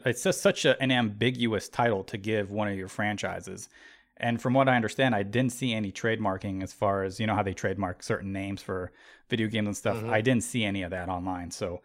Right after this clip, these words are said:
Speaker 1: I don't know what they have in store. They didn't even give you a timeline, really. It's just all very vague. It's, they made a big announcement without a lot of information, which is a little frustrating. But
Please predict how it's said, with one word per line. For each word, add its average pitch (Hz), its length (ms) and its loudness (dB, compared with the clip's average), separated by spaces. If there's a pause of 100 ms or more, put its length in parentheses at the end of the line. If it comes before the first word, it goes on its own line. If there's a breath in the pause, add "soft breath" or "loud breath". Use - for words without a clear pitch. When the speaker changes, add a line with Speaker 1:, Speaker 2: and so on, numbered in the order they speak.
(100)
Speaker 1:
I 120 80 2
don't 131 120 6
know 120 80 6
what 113 160 4
they 110 120 6
have 104 460 4 (440)
in 113 140 -2
store. 151 600 0 (160)
They 120 120 0
didn't 175 180 4
even 120 180 2
give 120 200 0
you 98 120 -2
a - 40 -6
timeline, 107 640 0
really. 90 300 -2
It's 95 80 -6
just - 160 -4
all 160 240 4
very 131 300 4
vague. 107 320 2
It's, 101 100 -2
they 131 140 0
made 175 160 2
a 135 40 0
big 127 220 4
announcement 107 720 0
without 113 300 6
a 120 60 6
lot 107 180 6
of 104 80 -2
information, 95 600 -6
which 110 140 -4
is 131 80 -4
a - 40 -6
little 220 180 2
frustrating. 104 760 0
But 151 280 2